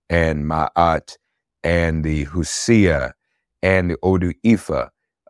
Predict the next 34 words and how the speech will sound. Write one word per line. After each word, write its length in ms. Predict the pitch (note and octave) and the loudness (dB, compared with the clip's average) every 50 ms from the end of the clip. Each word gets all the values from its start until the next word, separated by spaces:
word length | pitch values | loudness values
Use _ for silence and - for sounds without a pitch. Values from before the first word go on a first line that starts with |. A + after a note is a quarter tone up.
| - | -6
um, 340 | - - C2 C2 C2+ - - - - | -2 -2 0 -2 -2 -4 -10 -16 -16
so 220 | - - - E2+ | -8 -4 -2 0
we 160 | E2 F#2 G2 | 2 2 0
can 240 | F#2 - F2 D#2+ E2+ | 0 0 -2 0 2
know 180 | F2+ F#2+ F#2 F2 | 2 4 4 4
more 280 | F2+ F#2 G2+ G2+ F#2+ | 2 4 4 4 4
about 260 | F2+ E2 E2 D#2+ D#2+ D#2+ | 2 2 2 2 2 2
ourselves, 540 | D#2 D#2 D2+ - - E2 D#2+ D#2 D#2 - | 2 0 -2 -2 -2 -2 -2 -2 -2 -2
so 100 | - F2 | -2 0
we 160 | D#2+ F2 F#2+ F2 | 0 0 0 -2
can 340 | - F#2 D2+ D#2 D#2 D2+ - _ _ _ _ _ _ _ _ _ - | -2 -4 -6 -4 -6 -10 -12 _ _ _ _ _ _ _ _ _ 0
actualize 800 | G2 A2 A2 - - - G2+ F2 D#2 D2 C#2 B1 - - - - | 2 2 2 0 -4 -6 -4 -2 0 0 0 -2 -2 -4 -6 -8
and 140 | - C2+ - | -12 -12 -6
practice 560 | - - A2 A2 A2 - - D#2 C#2+ - - | 0 2 2 2 2 0 -4 -10 -10 -10 -8
this 240 | - D2 - - - | -8 -8 -8 -10 -6
faith 360 | - D#2+ D2 C#2 C#2 - - | -2 -2 -2 -2 -2 -6 -8
in 120 | - D2 C#2+ | -8 -4 -4
ourselves 580 | C2 C2 - - - E2+ D#2+ D2+ D2 D2 D2 | -4 -4 -4 -4 -4 -2 -2 -2 -2 -4 -6
and 140 | D2+ C#2+ C2 | -6 -6 -6
our 80 | C2+ C#2 | -6 -6
people 480 | - - F#2+ E2+ - - C#2 C#2 - _ _ _ _ _ _ _ - | -6 -6 -6 -6 -4 -6 -8 -8 -10 _ _ _ _ _ _ _ -12
and 120 | - - | -8 -6
our 140 | C#2 C#2 C2 | -4 -4 -4
culture. 540 | - - G2+ F2 D#2+ - - D#2+ D2 C#2+ - _ _ _ _ _ _ _ _ | -2 0 0 0 0 -2 -6 -8 -8 -10 -12 _ _ _ _ _ _ _ _
We 140 | - F#2 F#2 | 0 4 4
also 360 | F#2 F#2 F2+ - - F#2 E2+ | 6 4 4 2 0 0 0
invite 380 | E2 E2 D#2+ E2+ E2+ E2 E2 D#2+ | 0 0 0 2 2 2 0 0
you, 280 | E2+ E2 E2 D#2+ D#2 - _ _ _ _ _ - - _ - | -2 -2 -2 -2 -4 -8 _ _ _ _ _ -20 -20 _ -6
uh, 220 | - - - - - - - | -6 -4 -4 -6 -8 -12 -6
to 120 | - F2+ | -4 -2
visit 300 | D#2 D#2 F2 E2+ E2+ D#2 | 0 0 0 0 0 -2
official 560 | D2+ - - F#2+ E2+ - - F2 E2 D#2 D2+ | -4 -2 0 -2 0 0 0 -2 -2 -2 -4
Kwanzaa 560 | - - - F#2+ F2 E2+ E2 D2+ E2 D2 B1 - | -6 -2 0 0 2 0 0 -2 -4 -4 -4 -2
website 540 | E2+ F2 E2+ - - - F#2 F2 E2 D#2 | -2 -2 -2 -2 -2 0 2 2 2 0